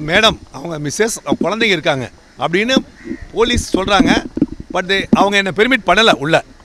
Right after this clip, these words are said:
கேட்கும்போதே நாங்க permit பண்ண முடியாதுன்னு சொல்றாங்க. இருந்தாலும் நான் அவங்ககிட்ட சொன்னேன், இந்த மாதிரி வழக்கறிஞருடைய அஜிஸ் தேவைப்படுதுன்னு சொன்னேன். "இல்ல சார், அங்க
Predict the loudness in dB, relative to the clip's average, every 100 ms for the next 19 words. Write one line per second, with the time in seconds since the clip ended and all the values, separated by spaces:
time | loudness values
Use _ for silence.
0 | -20 -20 -18 -18 -20 -20 -20 -8 2 4
1 | 4 2 4 4 2 0 0 -2 -4 -4
2 | 0 0 0 -4 -2 0 -2 -4 -10 -20
3 | -20 -10 -4 2 4 6 4 4 2 2
4 | -2 -4 -2 -2 2 2 0 -12 -20 -20
5 | -16 -4 0 2 2 2 -2 -4 -4 -6
6 | -6 -4 -2 -2 -4 -6 -10 -8 -8 -2
7 | -2 0 -6 -6 -6 -6 -6 -8 -18 -6
8 | -2 2 2 2 0